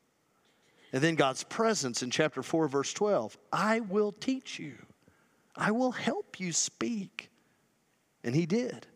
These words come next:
and it worked. God calls Jeremiah to be his prophet,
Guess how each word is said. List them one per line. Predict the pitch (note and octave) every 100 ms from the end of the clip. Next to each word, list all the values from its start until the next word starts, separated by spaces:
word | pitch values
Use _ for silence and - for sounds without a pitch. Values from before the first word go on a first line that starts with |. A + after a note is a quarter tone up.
| -
and | B2+
it | D#3+
worked. | A3 G3+ - - - _ _ _ _ _ _ _ _ _ _ _ _ _ _ _ - - -
God | D#3 F#3+ F3+
calls | G3+ F#3
Jeremiah | C3+ F3+ G3 F3 G3+ G#3 B2 A2+
to | D3+
be | D3+ D#3
his | E3 D3+
prophet, | - G#3+ - A2+ -